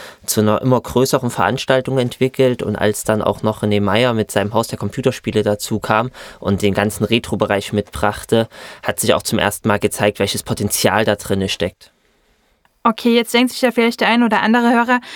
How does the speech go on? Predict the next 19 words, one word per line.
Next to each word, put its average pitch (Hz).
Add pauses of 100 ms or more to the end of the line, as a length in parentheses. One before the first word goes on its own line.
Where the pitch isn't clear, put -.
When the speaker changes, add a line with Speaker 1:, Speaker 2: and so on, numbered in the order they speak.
(160)
Speaker 2:
das -
klingt 285
ja 247
alles 247
richtig 285
gut, 277 (220)
vielleicht 254
könnte 254
das 233
ja 233
auch 214
was 226
für 226
mich 285
oder 226
für 226
meinen 214
Verein 240
sein. 196